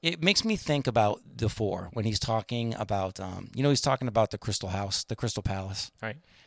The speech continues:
Speaker 1: And, uh, you know, the Crystal Palace, and he says, "Hey, you know, you can point to this Crystal Palace and, and say that this is, this is the utopia. You know, you can create that perfect thing."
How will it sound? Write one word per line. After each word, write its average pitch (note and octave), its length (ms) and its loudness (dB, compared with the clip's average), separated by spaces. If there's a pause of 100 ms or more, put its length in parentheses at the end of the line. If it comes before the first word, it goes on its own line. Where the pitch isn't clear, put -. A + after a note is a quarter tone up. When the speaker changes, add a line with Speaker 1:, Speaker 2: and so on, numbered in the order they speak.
(180)
Speaker 1:
And, C#3 300 2
uh, B2 260 2
you B2+ 160 -2
know, B2+ 140 6
the A#2+ 100 0
Crystal C#3 320 0
Palace, B2+ 440 2
and A#2+ 60 0
he A#2 60 0
says, A#2 220 2
"Hey, A#2+ 220 2
you A2 160 -2
know, A2 80 2
you B2 140 0
can C3 200 -4 (140)
point C#3 220 -2
to B2 60 -10
this G#2+ 160 -2
Crystal A2+ 300 -4
Palace A#2 500 0
and, G#2 160 -4
and G#2+ 180 -4
say A2 260 2
that G2+ 160 -8
this G#2 240 -2
is, G2+ 200 0 (440)
this B2+ 180 4
is B2+ 160 2
the A2 120 -2
utopia. G2+ 600 -2
You F#2 140 -8
know, G#2 80 -6
you G#2+ 140 -4
can B2 100 -4
create A#2+ 560 0
that F#2 240 -8
perfect G2+ 500 -8
thing." F#2 360 -10